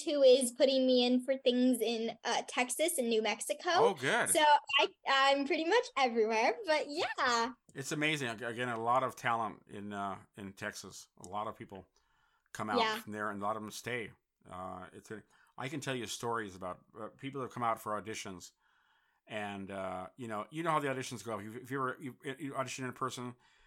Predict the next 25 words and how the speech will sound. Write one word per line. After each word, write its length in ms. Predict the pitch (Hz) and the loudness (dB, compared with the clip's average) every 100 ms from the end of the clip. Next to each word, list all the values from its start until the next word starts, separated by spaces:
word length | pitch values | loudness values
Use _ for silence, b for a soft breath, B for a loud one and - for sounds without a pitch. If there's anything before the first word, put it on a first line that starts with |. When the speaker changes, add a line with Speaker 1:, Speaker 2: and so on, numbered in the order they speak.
| b b - | b b -8
Speaker 2:
um, 560 | 107 104 101 101 98 123 _ | -4 -4 -4 -8 -12 -16 _
you, 280 | 127 117 113 - - | -14 -12 -12 -14 -14
you 120 | 123 | -10
can't 320 | - 160 147 | -4 -4 -2
personalize 680 | 151 139 127 113 104 101 104 | -6 -4 -6 -6 -6 -8 -10
it. 80 | |
You 100 | 113 | -10
have 200 | 110 123 - | -6 -6 -6
to 280 | 123 117 104 - _ | -10 -10 -14 -18 _
literally, 440 | 127 135 131 123 107 - _ _ _ 131 | -10 -8 -6 -8 -10 -18 _ _ _ -10
uh, 240 | 110 101 95 - | -6 -6 -10 -16
just, 300 | - 113 - | -16 -16 -12
uh, 300 | 113 107 101 95 | -10 -8 -10 -14
go 140 | 113 113 | -8 -8
with 180 | 113 - | -8 -8
it 160 | 117 | -10
and, 200 | 101 104 | -12 -14
uh, 280 | 104 98 98 - _ _ _ _ | -12 -12 -14 -18 _ _ _ _
you 100 | 117 | -12
know, 160 | 107 104 _ | -12 -12 _
and 80 | 120 | -14
move 180 | 110 107 | -10 -6
on. 320 | 120 113 98 _ b b b b b b _ | -4 -4 -8 _ b b b b b b _
But, 260 | 110 104 - | -12 -12 -10
um, 600 | 104 101 98 98 101 | -10 -10 -12 -14 -16